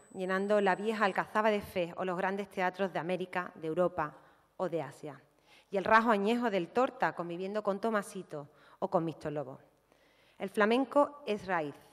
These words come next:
pero el flamenco es viaje. Ambas condiciones que impregnaron desde hace mucho a buena parte de la humanidad queda patente en el congreso, en el lema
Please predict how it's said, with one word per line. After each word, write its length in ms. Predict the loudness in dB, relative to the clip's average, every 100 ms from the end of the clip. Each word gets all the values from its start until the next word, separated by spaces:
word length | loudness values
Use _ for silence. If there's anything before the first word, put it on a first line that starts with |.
| _ _ _ -6
pero 180 | -2
el 80 | -2
flamenco 680 | -4 -4 -2 -2 -2 -2 -2
es 360 | -4 -4 -4 -18
viaje. 720 | -20 -10 0 0 -2 -12 -18 -18 _ 2
Ambas 320 | 2 2 -2
condiciones 680 | -2 -4 -6 -2 -2 -2 -4
que 140 | -8
impregnaron 600 | -6 -4 -4 -2 -2 -2
desde 180 | -4 -6
hace 180 | -4 -6
mucho 400 | -6 -10 -14 -14 -20 -20 -4
a 80 | -2
buena 220 | 0 2
parte 340 | 2 0 -2
de 100 | -2
la 100 | 0
humanidad 420 | 0 -2 -4 -6 -10 -20 -20 _ _
queda 220 | 0 4 4
patente 720 | 4 0 -4 -4 -6 -6 -8
en 80 | -6
el 160 | -6
congreso, 560 | -4 -4 -4 -6 -6 -4
en 140 | -4
el 200 | -2 0
lema 360 | 0 0 0